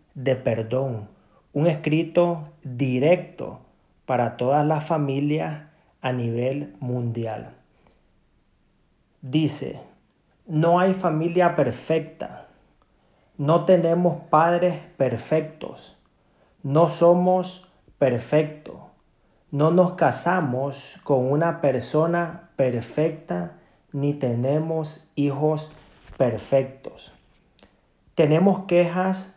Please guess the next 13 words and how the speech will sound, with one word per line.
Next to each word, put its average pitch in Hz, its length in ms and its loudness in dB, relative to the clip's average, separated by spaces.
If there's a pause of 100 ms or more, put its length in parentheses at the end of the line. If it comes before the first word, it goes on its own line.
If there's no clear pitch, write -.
de 135 200 0
los 131 220 0
demás. 131 640 -4 (680)
Decepcionamos 147 1600 0 (320)
unos 175 720 2 (360)
a 123 120 2
otros. - 800 0 (540)
Por 139 180 4
eso 147 720 0
no 143 300 2
hay 160 140 4
matrimonio 147 760 0
sano 151 720 -4